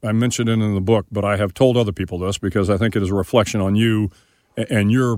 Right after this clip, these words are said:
personal and professional courage. At one point in time, uh, in the discussions, as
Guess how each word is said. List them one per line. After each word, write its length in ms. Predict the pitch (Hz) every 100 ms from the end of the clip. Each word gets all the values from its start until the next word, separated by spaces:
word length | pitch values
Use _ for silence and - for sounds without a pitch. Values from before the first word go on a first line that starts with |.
| - -
personal 360 | 131 110 117
and 80 | 98
professional 420 | 101 110 98 104
courage. 380 | 92 101 87 95
At 80 | 104
one 180 | 113 127
point 220 | 131 120
in 40 |
time, 440 | 107 113 95 101 107 _ _ _ _ -
uh, 200 | 107 104 113
in 160 | 127
the 80 | 120
discussions, 720 | 104 101 139 117 95 98 101 - _ _ _
as 440 | 110 110 110 98